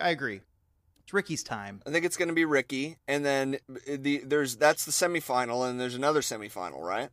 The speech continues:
Speaker 1: Which I believe is Ethan Page. Did he wrestle Bandito on Dynamite and win? Who did he beat on Dynamite?
Speaker 2: Yeah, Bandito.
Speaker 1: Okay, so maybe it's just Ethan Page fights this next person, and then the winner of that is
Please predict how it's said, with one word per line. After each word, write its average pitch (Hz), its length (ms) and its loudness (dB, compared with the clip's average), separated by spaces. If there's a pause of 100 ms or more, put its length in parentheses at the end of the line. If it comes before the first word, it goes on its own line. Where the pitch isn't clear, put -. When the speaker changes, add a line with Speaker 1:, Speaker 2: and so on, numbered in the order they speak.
(140)
Speaker 1:
Which - 140 -14
I 139 80 -8
believe 147 320 -4
is 135 220 -4
Ethan 151 360 -6
Page. 127 840 -4 (580)
Did 131 120 -12
he 196 100 -4
wrestle 233 300 0
Bandito 160 560 -2
on 180 160 -2
Dynamite 190 440 -2
and 185 120 -6
win? 190 220 -6
Who 180 100 -2
did 277 60 0
he 262 80 -2
beat 175 220 -4
on 120 140 -2
Dynamite? 110 440 -6 (280)
Speaker 2:
Yeah, 123 240 6
Bandito. 113 560 -4 (320)
Speaker 1:
Okay, 208 240 0
so 196 140 -2
maybe 220 160 0
it's - 80 -8
just - 120 -10
Ethan 180 220 -8
Page 160 320 -2
fights 131 220 -2
this - 180 -8
next 123 180 -6
person, 113 400 -10 (320)
and 123 200 -6
then 120 100 -4
the 117 80 -4
winner 117 240 -4
of 104 100 -8
that 104 300 -4 (100)
is 107 280 -10